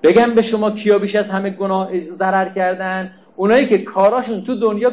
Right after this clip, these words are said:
گم شده، ولی خودشون که با خودشون حساب می‌کنن، می‌گن: «چقدر خوب کار کردیم.» یحسبون، حساب می‌کنن، انهم، که اینا،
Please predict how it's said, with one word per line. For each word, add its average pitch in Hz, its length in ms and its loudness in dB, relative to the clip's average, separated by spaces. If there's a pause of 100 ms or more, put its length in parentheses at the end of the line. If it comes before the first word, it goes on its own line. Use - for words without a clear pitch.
گم 262 260 2
شده، 233 720 2 (600)
ولی 214 140 4
خودشون 277 540 0
که 247 80 2
با 233 100 0
خودشون 233 360 -4
حساب 226 380 -2
می‌کنن، 240 600 -6 (180)
می‌گن: 226 300 -2
«چقدر 233 360 -4
خوب 262 260 -4
کار 196 200 4
کردیم.» 160 400 -6
یحسبون، 180 840 -6 (260)
حساب 214 380 -2
می‌کنن، 240 640 -6
انهم، 185 680 -2
که 185 120 -4
اینا، 220 580 -4